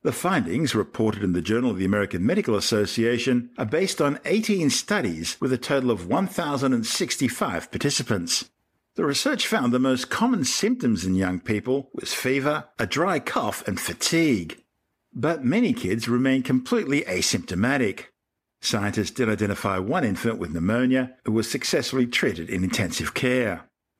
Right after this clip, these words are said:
No children younger than nine died of covid nineteen, and most children with the virus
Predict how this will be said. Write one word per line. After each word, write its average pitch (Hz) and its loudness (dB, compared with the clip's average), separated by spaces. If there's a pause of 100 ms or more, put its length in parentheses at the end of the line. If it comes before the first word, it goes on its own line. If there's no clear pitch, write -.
(220)
No 156 2
children 104 0
younger 113 2
than 101 0
nine 117 2 (200)
died 117 0
of 85 -6
covid 90 0
nineteen, 92 2
and 85 -2
most 104 0
children 95 0
with 175 2
the 156 0
virus 120 0